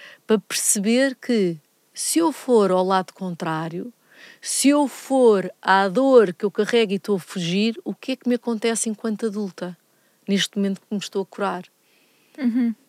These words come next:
Speaker 1: Não é?
Speaker 2: Certo.
Speaker 1: E como adulta, como é que eu posso suprir aquela dor ou a necessidade que vem daquela dor? Eu tenho necessidade de reconhecimento. Ok, eu sei que isto vem da minha dor, então eu tenho que nutri-la.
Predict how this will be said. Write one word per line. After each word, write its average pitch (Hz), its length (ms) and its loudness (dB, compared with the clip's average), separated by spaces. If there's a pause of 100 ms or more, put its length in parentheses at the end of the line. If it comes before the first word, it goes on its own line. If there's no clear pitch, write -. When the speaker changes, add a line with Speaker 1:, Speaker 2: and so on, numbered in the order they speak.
Speaker 1:
Não 170 100 -10
é? 190 180 -10 (440)
Speaker 2:
Certo. - 540 -10
Speaker 1:
E 165 100 -6
como 196 300 2
adulta, 208 600 0 (800)
como 208 220 2
é 233 60 2
que - 100 -2
eu 233 100 2
posso 208 400 0
suprir 233 720 -2 (400)
aquela 220 440 0
dor 220 260 6
ou 247 240 8
a 247 80 2
necessidade 226 600 2
que - 80 -16
vem 214 120 -2
daquela 214 400 -4
dor? 196 220 -2 (280)
Eu 165 100 -4
tenho 208 220 2
necessidade 190 500 0
de - 60 -12
reconhecimento. 170 920 -4 (580)
Ok, 240 280 -4
eu 214 60 -2
sei 233 180 -2
que - 80 -18
isto - 100 -12
vem 220 120 -2
da 220 80 0
minha 220 160 0
dor, 202 340 -2
então 208 200 -4
eu 277 60 -4
tenho 311 160 -4
que - 120 -10
nutri-la. 294 600 -2